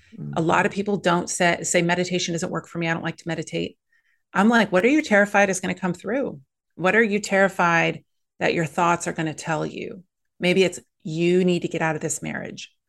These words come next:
Speaker 1: You need to move. You are settling. You are pay-, playing small." We have to let that voice speak to us. Otherwise, she's either going to have a tree fall in front of us, have somebody get hurt to wake us up,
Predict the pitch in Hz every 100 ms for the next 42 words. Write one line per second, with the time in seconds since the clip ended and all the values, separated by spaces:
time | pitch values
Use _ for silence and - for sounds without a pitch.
0 | _ _ _ - 151 175 185 196 185 175
1 | 175 - 170 165 165 _ 170 160 165 170
2 | 170 - - - 147 156 170 180 - 156
3 | - - 165 160 - - 156 160 160 170
4 | - 165 - - 165 160 - 180 165 -
5 | - - _ _ _ _ _ 190 180 190
6 | 196 - 190 180 - 160 151 165 160 -
7 | 160 - 170 175 - 170 190 190 190 233
8 | 240 - _ _ - - 185 180 175 170
9 | 175 165 165 156 170 165 165 - _ 175
10 | 165 - 175 180 202 202 202 208 208 226
11 | 269 277 - 175 - 180 175 170 160 -
12 | 196 - 214 220 233 - 226 240